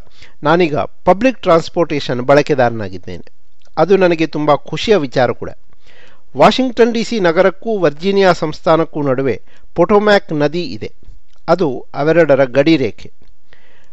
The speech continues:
ಮೆಟ್ರೋ ರೈಲು ಭೂಗತ ಮಾರ್ಗದಲ್ಲೇ ಸಂಚರಿಸುವುದಾದ್ದರಿಂದ ಪೊಟೊಮ್ಯಾಕ್ ನದಿಯನ್ನು ಸೇತುವೆಯ ಮೇಲೆ ದಾಟುವುದಿಲ್ಲ. ಬದಲಿಗೆ ನದಿಯ ಕೆಳಗಿನಿಂದಲೇ ಕೊರೆದಿರುವ ಸುರಂಗದ ಮೂಲಕ ಹಾಯ್ದು ಹೋಗುತ್ತದೆ.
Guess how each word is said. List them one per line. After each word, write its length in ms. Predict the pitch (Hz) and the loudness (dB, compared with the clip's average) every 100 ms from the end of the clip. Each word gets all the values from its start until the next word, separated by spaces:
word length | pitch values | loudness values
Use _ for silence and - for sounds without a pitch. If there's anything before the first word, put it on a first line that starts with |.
| - - | -10 -8
ಮೆಟ್ರೋ 400 | 143 208 - 247 | -2 -2 2 4
ರೈಲು 300 | 240 220 196 | 6 6 4
ಭೂಗತ 440 | 165 131 185 - 220 | 0 2 4 4 4
ಮಾರ್ಗದಲ್ಲೇ 640 | 185 165 165 175 175 190 | 4 4 4 2 4 4
ಸಂಚರಿಸುವುದಾದ್ದರಿಂದ 1120 | 185 147 139 170 165 170 139 123 120 131 143 113 - - - - | 2 -2 -2 -4 -4 -6 0 0 2 0 0 -2 -4 -10 -10 -2
ಪೊಟೊಮ್ಯಾಕ್ 500 | 160 202 208 208 202 | 2 2 4 4 2
ನದಿಯನ್ನು 540 | 160 151 156 143 104 - - | -2 2 2 2 -2 -8 -6
ಸೇತುವೆಯ 460 | 170 180 196 190 170 | -2 0 4 6 6
ಮೇಲೆ 320 | 135 104 117 | 4 0 2
ದಾಟುವುದಿಲ್ಲ. 640 | 117 120 120 104 90 - - - - 120 | 2 0 -4 -8 -8 -10 -12 -12 -12 -2
ಬದಲಿಗೆ 560 | 143 185 180 143 107 - - - - | 0 2 2 0 -4 -6 -12 -10 -6
ನದಿಯ 420 | 123 156 220 202 | 0 0 4 2
ಕೆಳಗಿನಿಂದಲೇ 880 | - 156 170 202 226 226 214 208 202 | 2 4 4 6 4 4 6 6 4
ಕೊರೆದಿರುವ 540 | - 165 160 156 139 | 4 2 4 2 0
ಸುರಂಗದ 520 | - 156 175 175 160 | 0 2 4 6 4
ಮೂಲಕ 400 | 131 131 143 - | 4 2 0 0
ಹಾಯ್ದು 400 | 98 107 127 135 | -4 0 0 2
ಹೋಗುತ್ತದೆ. 480 | 123 113 - 90 - | -2 -4 -8 -10 -10